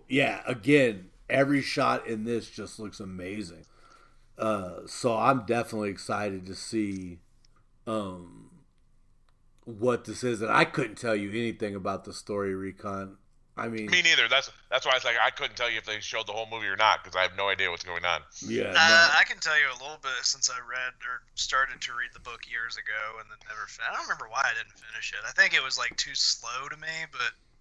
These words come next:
Speaker 3: I don't know why I would think that, because I remember at the time,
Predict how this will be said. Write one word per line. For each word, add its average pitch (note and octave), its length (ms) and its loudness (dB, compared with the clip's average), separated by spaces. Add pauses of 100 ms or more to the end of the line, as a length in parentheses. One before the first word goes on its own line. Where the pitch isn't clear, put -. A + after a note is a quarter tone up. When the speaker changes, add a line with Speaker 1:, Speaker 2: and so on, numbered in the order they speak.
(200)
Speaker 3:
I - 80 -12
don't D3 80 2
know D3 160 2
why C#3+ 160 10
I - 20 2
would A#2+ 140 -10
think B2+ 240 -2
that, D3+ 240 4
because B2+ 260 -2
I B2 140 2
remember C3 320 -4
at - 80 -20
the - 80 -20
time, B2+ 560 -2